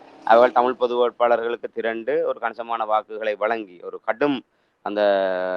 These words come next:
தமிழ் பொது வேட்பாளர்களுக்கு கிடைத்த வாக்குகள் என்பது சாதாரண வாக்குகள் அல்ல.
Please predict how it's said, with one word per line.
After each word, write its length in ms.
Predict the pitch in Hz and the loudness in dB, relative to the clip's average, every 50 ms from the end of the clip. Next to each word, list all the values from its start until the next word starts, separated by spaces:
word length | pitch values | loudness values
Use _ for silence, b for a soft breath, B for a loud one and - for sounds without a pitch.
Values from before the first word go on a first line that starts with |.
| 92 90 90 90 90 - | -4 -4 -4 -4 -4 -2
தமிழ் 220 | - 101 110 110 95 | -2 -2 0 0 0
பொது 180 | 110 110 117 | 0 0 2
வேட்பாளர்களுக்கு 560 | 117 120 110 - 120 120 120 117 120 120 107 | 2 2 2 2 2 2 2 2 2 0 0
கிடைத்த 240 | 117 117 120 104 117 | -2 -2 -2 -2 0
வாக்குகள் 520 | 107 107 110 113 110 - - 120 123 120 117 | 4 6 6 6 4 2 -2 -2 0 0 -2
என்பது 240 | 117 117 135 156 | -2 -2 -4 -2
சாதாரண 400 | 147 147 139 139 135 139 131 127 | 0 0 2 2 2 2 0 0
வாக்குகள் 440 | 123 127 131 131 - 147 151 143 139 151 | 2 0 0 0 -2 -4 0 2 2 2
அல்ல. 260 | 160 147 127 - | 4 2 0 -2